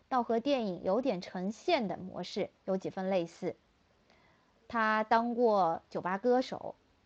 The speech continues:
做过串场的主持人，配过音，甚至还开过场。这些不相关的经历，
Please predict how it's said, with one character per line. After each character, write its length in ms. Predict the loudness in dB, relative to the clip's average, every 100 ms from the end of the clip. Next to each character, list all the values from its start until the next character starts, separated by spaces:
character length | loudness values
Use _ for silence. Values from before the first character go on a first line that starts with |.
| _ _ _ _ _ 2
做 120 | 4
过 160 | 4
串 260 | 2 0 0
场 180 | 0 -4
的 100 | -4
主 200 | -4 -6
持 240 | -6 -2
人， 280 | 2 2 0 _ _ _ -4
配 160 | 0
过 180 | 4 4
音， 300 | 4 0 -2 _ _ _ -10
甚 240 | -2 0
至 60 | 0
还 160 | 0 -2
开 260 | 2 2
过 200 | 6 6
场。 400 | 4 -4 -12 -14 _ _ _ _ _ _ _ _
这 120 | 0
些 160 | 2 2
不 160 | 0 -4
相 360 | -2 -2 0
关 180 | 0 0
的 100 | 0
经 260 | -2 -2 -2
历， 160 | -4